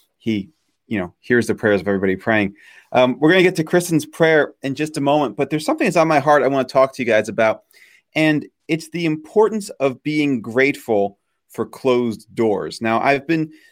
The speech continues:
talking a little bit about how, you know, w-, with Christianity, it's not like all of your prayers are gonna get answered. What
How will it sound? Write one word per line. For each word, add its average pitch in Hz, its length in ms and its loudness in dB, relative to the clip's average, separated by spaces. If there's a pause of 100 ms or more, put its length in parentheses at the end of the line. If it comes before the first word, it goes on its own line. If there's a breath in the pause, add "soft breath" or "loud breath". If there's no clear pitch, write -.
(160 loud breath)
talking 220 360 0
a 180 60 0
little 151 220 0
bit 131 220 2
about 113 440 0
how, 113 420 0
you 120 140 -8
know, 107 120 -4
w-, 104 240 -10 (460)
with 135 180 -6
Christianity, 156 640 0
it's 117 220 -4
not 135 320 2
like 123 260 2
all 127 220 4
of 117 100 -2
your 117 120 0
prayers 117 440 -2
are 110 60 -2
gonna 110 240 -4
get 104 160 -4
answered. 107 460 -4 (1500)
What 139 300 -4